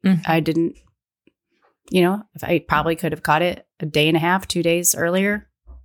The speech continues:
Speaker 2: might not have been so bad, but really depressing, really gross. And it's caused, you know, it's been a lot of extra work now for the last week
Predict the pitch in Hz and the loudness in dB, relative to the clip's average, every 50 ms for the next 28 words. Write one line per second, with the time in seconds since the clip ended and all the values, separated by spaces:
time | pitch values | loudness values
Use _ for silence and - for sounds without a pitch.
0 | _ _ 151 - - - 80 80 78 - - _ - 78 80 - - - - - | _ _ -4 -4 -2 0 -2 -2 -2 -2 -4 _ -4 -2 0 -2 -2 -2 -2 0
1 | - - - - _ - - - - _ _ _ _ _ _ _ _ _ _ _ | 0 0 -2 -6 _ -4 -4 -4 -4 _ _ _ _ _ _ _ _ _ _ _
2 | _ _ _ _ - - - - - - _ _ _ - - - - _ _ 202 | _ _ _ _ -20 -20 -20 -20 -20 -20 _ _ _ -12 -12 -12 -16 _ _ -2
3 | 196 190 226 240 240 240 240 240 220 196 - 160 143 131 - - 160 151 151 156 | 0 2 2 4 4 4 2 2 2 0 0 0 -2 0 0 0 0 -2 -2 -4
4 | 151 - _ _ - 165 143 156 185 185 190 180 175 175 160 127 120 131 - - | -6 -10 _ _ -16 -6 -2 0 2 2 2 2 2 2 0 0 0 0 0 0
5 | - - - - - _ _ - 180 175 170 165 170 170 - - - - 202 190 | 0 0 -2 -4 -8 _ _ 0 2 2 2 2 2 0 -2 -2 0 2 2 2
6 | 190 190 185 - - - - - 214 196 165 151 214 - _ _ - 214 190 - | 2 0 -4 -8 -10 -8 -4 -2 2 2 2 2 0 -4 _ _ -6 -4 -2 -2
7 | - 180 - 185 180 170 170 160 156 151 147 156 156 151 - 160 147 - - - | -2 0 2 2 2 2 2 2 2 2 2 2 0 -2 -6 -6 -4 -4 -2 -2
8 | 147 143 147 143 - - 151 - - - - - 147 - 143 135 131 135 - - | -2 -2 -2 -4 -2 -4 -4 -4 -4 -4 -6 -8 -6 -2 0 0 2 2 0 0
9 | - 147 - - - - - | 0 -4 -6 -6 -8 -18 -20